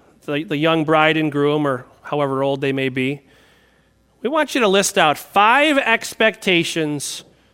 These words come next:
for your marriage. And there's an ultimatum. They're, they're not allowed to say things like, "I expect you to be faithful to me." Now, that's a given because you're getting married. That's an expectation that we all have for every marriage.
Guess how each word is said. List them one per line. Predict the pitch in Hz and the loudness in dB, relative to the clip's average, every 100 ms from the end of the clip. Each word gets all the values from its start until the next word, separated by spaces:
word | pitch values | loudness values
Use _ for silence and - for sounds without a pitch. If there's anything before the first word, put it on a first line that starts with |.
| _ | _
for | - | -4
your | 139 131 | -2 -2
marriage. | 117 - - - _ _ _ _ _ _ _ _ _ | -4 -8 -20 -20 _ _ _ _ _ _ _ _ _
And | - | 0
there's | 226 220 | 2 4
an | |
ultimatum. | 240 247 240 233 180 143 | 4 4 4 6 4 2
They're, | 180 | 2
they're | 185 | 2
not | 190 196 247 | 4 6 6
allowed | 247 233 196 170 190 190 - _ _ _ - | 6 6 6 4 0 -6 -14 _ _ _ -6
to | 185 | -4
say | - 220 202 | 0 2 2
things | 208 196 165 | 2 0 4
like, | 180 170 196 | 2 2 2
"I | 226 | 2
expect | 214 - - 247 - 240 | 2 -2 -4 -4 -2 -6
you | |
to | 233 196 | -4 -4
be | 196 | -4
faithful | - 190 175 - 120 | 0 0 0 -6 -8
to | 107 110 | -8 -10
me." | 104 - _ _ - - | -12 -16 _ _ -20 -8
Now, | 175 | 0
that's | 233 285 | 2 2
a | 320 | 0
given | 269 294 175 247 294 _ _ _ _ | 4 4 2 -2 -6 _ _ _ _
because | - 180 220 | -6 0 2
you're | 202 | 2
getting | 196 220 214 | 2 2 4
married. | 208 165 135 | 4 2 2
That's | 208 233 | 0 2
an | |
expectation | 233 233 - 226 - 220 214 202 | 0 0 2 0 2 2 2 2
that | 190 | 2
we | 185 | 4
all | 220 269 | 4 6
have | 226 214 | 6 4
for | 202 | 2
every | 202 277 320 | 2 2 4
marriage. | 226 170 160 | 4 4 2